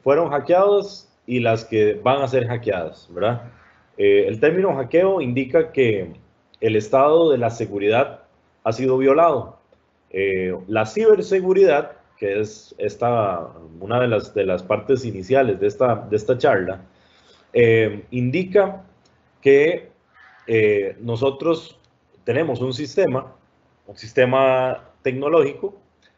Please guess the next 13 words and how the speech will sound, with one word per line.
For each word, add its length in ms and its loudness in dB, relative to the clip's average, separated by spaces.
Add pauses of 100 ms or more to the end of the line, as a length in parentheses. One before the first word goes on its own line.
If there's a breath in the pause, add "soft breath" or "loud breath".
(180)
que 100 -2
está 240 -2
funcionando 680 -4
tal 280 -4
cual 320 0
nosotros 540 -4
esperamos 480 -2
que 80 -2
funcione. 600 -8
Eso 200 -2
es 80 -8
un 140 -2
estado 640 0